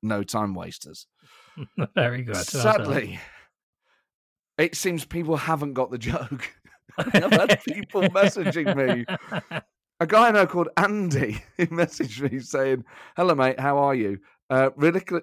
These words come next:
Speaker 1: ridiculous reason to get in touch, but I see you need a barber." And he's like, "I know this guy, he's awesome, he's freelance, I can get you a discount, hope you're well." People saying, I mean, I've had so, I feel really bad because people have,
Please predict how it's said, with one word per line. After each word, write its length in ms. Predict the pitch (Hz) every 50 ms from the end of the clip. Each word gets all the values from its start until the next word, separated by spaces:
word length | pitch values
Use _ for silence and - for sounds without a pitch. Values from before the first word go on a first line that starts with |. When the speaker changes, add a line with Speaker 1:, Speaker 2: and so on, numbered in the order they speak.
| _ -
Speaker 1:
ridiculous 440 | 151 165 170 202 - - 190 175 -
reason 280 | 170 185 151 156 160 139
to 40 |
get 160 | - - 214 185
in 100 | 180 135
touch, 360 | - - - 190 175 - -
but 120 | 175 127
I 20 | 165
see 180 | - 170 165
you 80 | 160 151
need 240 | 170 160 160 147 156
a 40 |
barber." 680 | 123 123 156 143 - 147 113 127 143 113 107 117 113 110 - - - - - - -
And 80 | 180
he's 200 | 170 160 131 127
like, 280 | - - 170 160 - -
"I 60 | 165
know 160 | 165 139 151
this 200 | 160 151 151 143
guy, 280 | - - 143 143 143 139
he's 180 | 139 151 135 127
awesome, 440 | 147 147 151 156 139 - 139 131
he's 120 | 127 135 139
freelance, 560 | - - 156 151 143 135 139 135 131 123 -
I 40 | 143
can 160 | 131 123 -
get 180 | 147 147 - 135
you 80 | 139
a 40 | 131
discount, 440 | 123 139 139 - - 135 131 123 -
hope 180 | 151 143 139 104
you're 100 | 143 139
well." 380 | 131 135 135 131 131 135 120 - - - - - - - _ _ _ _ _ _ -
People 300 | 233 277 269 220 240 233
saying, 400 | - - 240 233 226 220 214 - _ -
I 60 | 214
mean, 220 | 208 220 220 214 -
I've 120 | 202 185
had 140 | 208 208 -
so, 420 | - - - 247 247 262 247 240 - -
I 100 | 208 214
feel 300 | - - 240 233 220 214
really 260 | 208 233 233 220 202
bad 520 | 160 147 190 190 208 233 208 139 104 95 - - _ _ _ _ _ _ _ _ _ _ _ -
because 320 | 180 190 180 220 214 151 - _ _ _
people 340 | - 208 220 220 - 208 190
have, 220 | 180 160 143 -